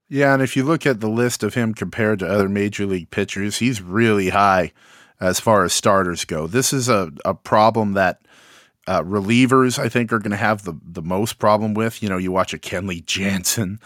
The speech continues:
or some of these other guys who just make a meal out of every pitch because they need to recharge their arm. I think those are the guys that are gonna suffer the most.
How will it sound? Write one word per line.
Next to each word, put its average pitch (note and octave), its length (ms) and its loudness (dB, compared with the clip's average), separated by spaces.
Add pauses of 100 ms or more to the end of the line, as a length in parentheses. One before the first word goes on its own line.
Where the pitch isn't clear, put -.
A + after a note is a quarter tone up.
(420)
or F#2 100 -6
some G#2+ 240 0
of F#2+ 80 -2
these F2+ 220 -4
other F#2 580 -2
guys F2+ 300 2
who D#2+ 60 -10
just G#2 240 -2
make G2+ 220 0
a F2+ 60 0
meal F2+ 540 0
out F#2 160 4
of F#2 120 -2
every F2 260 0
pitch G#2 340 0
because F#2+ 240 -4
they F2+ 120 -2
need F#2+ 200 -2
to D#2+ 100 -2
recharge F#2+ 760 0
their E2+ 180 -4
arm. A2 300 2
I A#2 80 -2
think F3 240 0
those C3 240 2
are A#2+ 40 -6
the G#2+ 80 -4
guys G2+ 300 0
that F2+ 80 -8
are - 20 -6
gonna D#2 140 -6
suffer G2 340 -2
the D#2+ 120 -8
most. F#2 380 -2